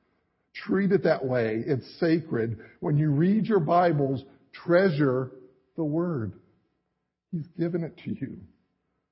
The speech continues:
So let me ask you again, do you love Jesus? Will you guard, protect, watch over, and treasure his word?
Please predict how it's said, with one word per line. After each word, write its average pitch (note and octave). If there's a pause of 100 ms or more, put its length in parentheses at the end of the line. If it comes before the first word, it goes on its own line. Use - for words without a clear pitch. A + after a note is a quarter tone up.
(440)
So D#3+
let C#3
me D#3
ask C#3
you D#3+
again, D3 (260)
do E3
you F3
love E3
Jesus? F3+ (2000)
Will E3
you G3+
guard, D#3+
protect, E3
watch D3
over, D#3
and B2
treasure C#3+
his B2+
word? A2+